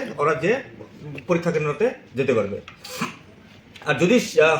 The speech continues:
হাইলাকান্দি ও করিমগঞ্জ থেকে কোনো বাস সোনাই বা ধলাই যায়, তো তাহলে শহরের ভিতর দিয়ে ওদেরকে, আহ, অ্যাক্সেস দেওয়া হবে না, এরা যেতে লাগবে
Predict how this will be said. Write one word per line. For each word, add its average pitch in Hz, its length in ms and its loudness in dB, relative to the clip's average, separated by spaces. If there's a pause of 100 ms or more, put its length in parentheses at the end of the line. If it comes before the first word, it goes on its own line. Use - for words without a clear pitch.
হাইলাকান্দি 220 520 4
ও 208 160 6
করিমগঞ্জ 202 460 2
থেকে 220 220 4
কোনো 202 240 0
বাস 156 280 4 (460)
সোনাই 220 340 4
বা 226 160 6
ধলাই 196 340 4
যায়, 127 220 4 (500)
তো 196 100 4
তাহলে 202 300 6 (100)
শহরের 196 360 6
ভিতর 147 160 6
দিয়ে 220 220 8 (320)
ওদেরকে, 196 600 2
আহ, 143 760 2
অ্যাক্সেস 196 280 4
দেওয়া 190 180 6
হবে 165 160 6
না, 262 240 2
এরা 147 380 2 (340)
যেতে 156 180 4
লাগবে 190 240 6